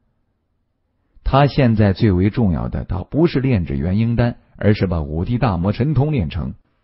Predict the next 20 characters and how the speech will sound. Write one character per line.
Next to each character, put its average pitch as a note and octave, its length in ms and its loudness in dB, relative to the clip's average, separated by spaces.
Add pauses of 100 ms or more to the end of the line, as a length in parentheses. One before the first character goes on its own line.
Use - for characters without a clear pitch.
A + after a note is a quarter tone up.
(140)
五 A#2+ 240 6
行 D#3+ 320 0
齐 D3+ 240 -2
全， F#2+ 400 -2 (160)
就 G2 160 0
能 F#2+ 160 2
够 F2 140 0
踏 D#2+ 260 -4
入 B1+ 140 -6
皈 A2+ 160 -4
依 C#3 260 0
境。 G#2 180 -6 (800)
不 F2+ 120 -2
过 C#2+ 340 -2 (380)
五 A2+ 220 6
帝 C3 140 2
大 A#2+ 160 4
魔 G#2 140 4
神 G2+ 220 0
通 G#2+ 300 0